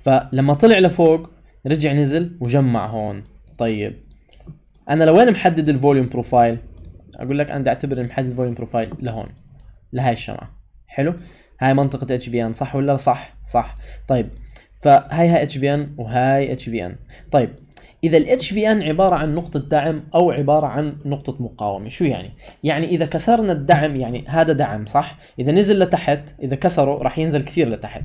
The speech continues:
حلو؟ طيب، وهذا بنفس الشيء مقاومة. فإذا دخل جوا ال اتش في ام بعدين طلع منها، شو يعني؟ يعني كسر المقاومة، كسر السقف اللي كان مش سامح له يطلع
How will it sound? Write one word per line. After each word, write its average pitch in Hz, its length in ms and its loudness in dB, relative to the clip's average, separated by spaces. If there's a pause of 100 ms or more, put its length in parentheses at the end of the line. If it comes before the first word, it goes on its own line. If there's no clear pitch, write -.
(400)
حلو؟ 196 280 0 (320)
طيب، 131 180 4 (600)
وهذا 190 300 6
بنفس 208 260 2
الشيء 202 440 -4
مقاومة. 131 440 2
فإذا 143 560 2
دخل 208 320 4
جوا 190 200 4
ال 170 60 -2
اتش 170 200 -4
في 143 120 -2
ام 139 80 0
بعدين 175 320 2
طلع 170 320 2
منها، 135 300 -2
شو - 160 -4
يعني؟ 151 380 2 (100)
يعني 120 320 -6
كسر 139 380 -6
المقاومة، 120 600 -4
كسر 139 240 -8
السقف 123 480 -8
اللي 117 160 -6
كان 139 240 -2
مش 120 220 -8
سامح 131 280 -6
له 127 120 0
يطلع 113 300 -4